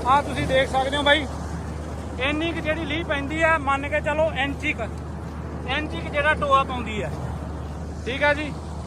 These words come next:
ਕਿਉਂਕਿ ਕੁਦਰਤੀ ਆਫਤ ਆ ਬਾਈ, ਨਜਿੱਠਣਾ ਪੈਣਾ ਸੀਗਾ। ਮਹਿੰਗੇ ਭਾਅ ਦੇ ਜ਼ਮੀਨਾਂ ਦੇ ਠੇਕੇ ਲਏ ਹੋਏ ਆ, ਆਪਾਂ ਗੋਭੀ ਲਾਉਣੀ ਸੀ।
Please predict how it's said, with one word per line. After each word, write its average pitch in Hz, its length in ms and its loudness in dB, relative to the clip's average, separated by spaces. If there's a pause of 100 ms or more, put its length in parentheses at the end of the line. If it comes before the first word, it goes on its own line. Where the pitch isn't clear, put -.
(240)
ਕਿਉਂਕਿ 285 280 6
ਕੁਦਰਤੀ 294 460 -2
ਆਫਤ 277 280 10
ਆ 285 60 6
ਬਾਈ, 302 200 6
ਨਜਿੱਠਣਾ 254 540 2
ਪੈਣਾ 262 280 4
ਸੀਗਾ। 285 320 4
ਮਹਿੰਗੇ 277 400 0
ਭਾਅ 277 240 6
ਦੇ 240 100 0
ਜ਼ਮੀਨਾਂ 247 400 0
ਦੇ 277 80 2
ਠੇਕੇ 220 360 0
ਲਏ 254 200 6
ਹੋਏ 269 180 4
ਆ, 262 120 2 (600)
ਆਪਾਂ 254 260 4
ਗੋਭੀ 262 340 2
ਲਾਉਣੀ 285 260 4
ਸੀ। 294 200 -2